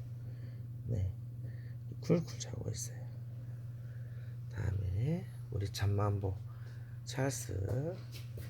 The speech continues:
쿨쿨 자고 있어요. 다음에 우리 제일 바쁜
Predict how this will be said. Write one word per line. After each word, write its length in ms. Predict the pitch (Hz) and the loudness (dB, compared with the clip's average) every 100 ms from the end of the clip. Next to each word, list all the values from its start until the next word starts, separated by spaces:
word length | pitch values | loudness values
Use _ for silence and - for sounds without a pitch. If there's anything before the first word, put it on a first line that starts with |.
| - - - - - - - - - | -6 -6 -6 -6 -6 -6 -6 -4 -4
쿨쿨 360 | - - - 117 | 0 0 0 -2
자고 300 | - - 110 | 0 2 2
있어요. 320 | - - - - - - - - - - - - - - - - - - - - - - - - - - - - - - - - - - - | 0 -2 -4 -4 -4 -4 -6 -6 -6 -6 -6 -6 -6 -6 -6 -6 -6 -6 -6 -4 -4 -6 -6 -6 -4 -6 -6 -6 -6 -6 -6 -6 -6 -6 -6
다음에 600 | - 87 85 90 131 - - - - - - - 113 | -2 0 0 0 0 -2 -6 -8 -8 -8 -8 -6 -4
우리 440 | 90 95 107 135 - - - - - - - - - | -2 -2 0 -2 -4 -8 -6 -6 -6 -6 -6 -6 -2
제일 340 | - 113 117 | 4 6 6
바쁜 480 | 113 - - - 117 | 4 0 0 0 0